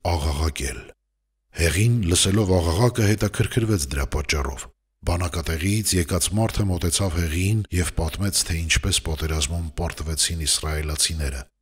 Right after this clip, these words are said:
ինչպես գերվեց Աստծու ուխտի տապանակը և որ Հեղիի երկու որդիները սպանվեցին։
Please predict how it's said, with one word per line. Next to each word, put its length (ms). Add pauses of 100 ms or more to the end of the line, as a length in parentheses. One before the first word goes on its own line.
(120)
ինչպես 520
գերվեց 540
Աստծու 400
ուխտի 320
տապանակը 680 (260)
և 220
որ 200
Հեղիի 480
երկու 340
որդիները 640 (300)
սպանվեցին։ 840